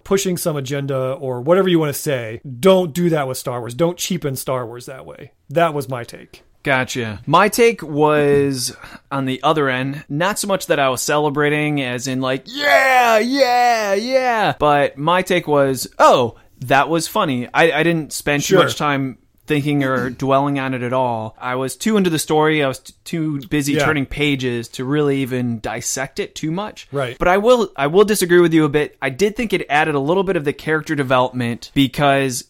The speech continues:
Speaker 2: that question was in the back of my mind. Oh,
Speaker 1: Yeah.
Speaker 2: I like the interplay between these two characters. I can totally see an entire series just with these two characters.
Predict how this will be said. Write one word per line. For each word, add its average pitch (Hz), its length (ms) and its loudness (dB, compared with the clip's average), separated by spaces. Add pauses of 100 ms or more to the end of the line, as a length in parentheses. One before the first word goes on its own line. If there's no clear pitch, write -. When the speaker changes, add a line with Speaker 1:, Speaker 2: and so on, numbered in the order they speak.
Speaker 2:
that 156 360 4
question 160 520 2
was 147 320 4
in 180 60 0
the 170 60 4
back 139 300 0
of 147 60 -6
my 127 180 0
mind. 143 600 -4
Oh, 170 360 6
Speaker 1:
Yeah. 143 220 0 (100)
Speaker 2:
I 143 120 4
like 165 300 4
the 202 100 2
interplay 202 480 0
between 131 260 -4
these 139 160 0
two 160 100 -4
characters. 185 520 -8
I 123 100 -12
can - 160 -4
totally 156 400 2
see 147 240 -2
an 135 80 0
entire 135 400 -4
series 127 500 -4
just 139 300 -2
with 123 160 -6
these 143 300 -2
two 139 160 -2
characters. 120 920 -8